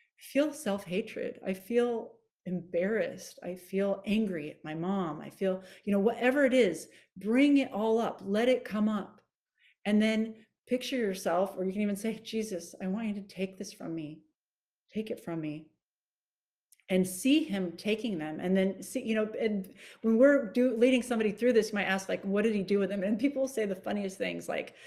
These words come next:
"He rolled them up in a ball and he threw it," you know, or, or, "He ate it," or, "He burned it," or, you know, whatever he does, it doesn't matter,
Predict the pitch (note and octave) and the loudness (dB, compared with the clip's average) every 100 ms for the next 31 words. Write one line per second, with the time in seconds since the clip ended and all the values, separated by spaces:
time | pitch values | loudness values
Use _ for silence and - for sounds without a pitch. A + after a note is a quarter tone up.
0 | - - F3 B3+ B3+ A3+ A3 A3 F#3+ B3 | -20 -12 8 10 10 8 4 4 4 6
1 | A3 G3 F#3+ - C#4+ B3+ G3 - G3+ G3+ | 6 4 -2 0 8 10 10 6 2 4
2 | G3+ F#3 F3 E3+ - - F3 G#3+ G#3+ C4 | 4 6 4 0 -10 -2 -2 0 4 6
3 | D#4+ C4 F#3 D#3+ F#3 E3+ G3+ E3+ - E4 | 8 8 6 6 2 2 0 -6 -2 2
4 | E4+ C#4+ G#3 F3+ F3+ F3 A3+ B3 A#3+ C4 | 4 6 6 6 6 2 2 2 4 4
5 | C#4 C#4+ C4 G#3+ G#3+ G3+ B3 A3 F3 - | 4 4 4 2 0 2 2 2 0 -2
6 | F#3+ A#3 B3+ G#3+ A3 B3 F#3 C#3 | 0 0 0 -2 0 0 0 -4